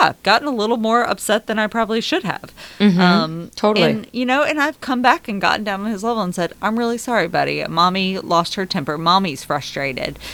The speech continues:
Speaker 1: You know what it's like to be frustrated," you know, and just be okay with telling him, like,
Speaker 2: Mm-hmm.
Speaker 1: "I am not perfect. I lose my temper too. So, like,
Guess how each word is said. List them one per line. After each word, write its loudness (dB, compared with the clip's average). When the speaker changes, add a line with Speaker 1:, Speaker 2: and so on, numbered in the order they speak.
Speaker 1:
You 0
know 6
what 2
it's -6
like 0
to -6
be -2
frustrated," -4
you -2
know, 0
and -2
just -6
be 2
okay 0
with 0
telling 0
him, -2
like, 0
Speaker 2:
Mm-hmm. 2
Speaker 1:
"I 0
am -2
not -2
perfect. -4
I 4
lose -4
my 0
temper -2
too. -2
So, 0
like, -2